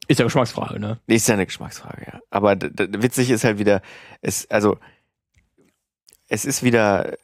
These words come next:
Speaker 2: es sagt ja, ich weiß gar nicht, sagt jemand, dass das ein Schauspieler sein muss? Nee, eigentlich nicht, ne?
Speaker 1: Eigentlich nicht.
Speaker 2: Aber
Speaker 1: Ich
Speaker 2: die
Speaker 1: glaub,
Speaker 2: kennt,
Speaker 1: es wurden
Speaker 2: die kennt,
Speaker 1: auch schon
Speaker 2: die kennt man natürlich, die kennt
Speaker 1: Ja.
Speaker 2: man natürlich am, am, am meisten, aber
Speaker 1: Ich glaub, es wurden auch schon Musiker und so, die waren auch schon dabei. Und
Speaker 2: Ja,
Speaker 1: irgendwie
Speaker 2: ja.
Speaker 1: Influencer oder so, haben bestimmt auch schon.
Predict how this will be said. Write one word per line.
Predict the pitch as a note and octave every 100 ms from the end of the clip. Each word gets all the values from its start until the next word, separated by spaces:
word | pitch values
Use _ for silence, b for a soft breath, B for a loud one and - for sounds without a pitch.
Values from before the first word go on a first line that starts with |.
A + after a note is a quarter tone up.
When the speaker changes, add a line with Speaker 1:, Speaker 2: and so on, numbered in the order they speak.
| _ _ -
Speaker 2:
es | - A2+ A2+
sagt | C#3 -
ja, | - -
ich | A2+ B2+
weiß | C3+
gar | C#3
nicht, | G#2+
sagt | G2 -
jemand, | D#3+ D3+ C3
dass | -
das | A2+
ein | A2
Schauspieler | G#2 C3 F#3+ E3
sein | F3
muss? | E3 G#3+ -
Nee, | G2+
eigentlich | A2+ C3+
nicht, | C3 -
ne? | G#2 C#3 - B
Speaker 1:
Eigentlich | B2 C3 C#3+ F3 F#3 F#3 F3+ E3+
nicht. |
Speaker 2:
Aber | -
Speaker 1:
Ich | D3
Speaker 2:
die |
Speaker 1:
glaub, | D#3
Speaker 2:
kennt, | D3+
Speaker 1:
es | C#3
wurden | D#3+
Speaker 2:
die | F#3+
kennt, | D3
Speaker 1:
auch |
schon | - D#3+
Speaker 2:
die | D3
kennt | C#3
man | B2+
natürlich, | G#2+ F#2+ - G2+
die | -
kennt | G2+ A2
Speaker 1:
Ja. | A#2+
Speaker 2:
man | G#2
natürlich | F#2+ G#2 G2 -
am, | G2
am, | - G2 -
am | - F#2
meisten, | F#2 F#2+ - G2
aber | F#2
Speaker 1:
Ich | F#2+
glaub, | C3
es | C3+
wurden | C3+
auch | B2
schon | - A2
Musiker | A2+ B2 - G2+
und | G2
so, | - G2+
die | G#2
waren | F#2+
auch | -
schon | G2+
dabei. | G2+ - F#2 A2 - _ _ -
Und | G2 G2+ - _ _ -
Speaker 2:
Ja, | A2 A#2
Speaker 1:
irgendwie | A2
Speaker 2:
ja. | A2+ B2
Speaker 1:
Influencer | - A#2+ A2+ A2+ A2
oder | A2 G#2+
so, | G#2+ A#2
haben | A2+
bestimmt | - -
auch | -
schon. | G#2+ G#2+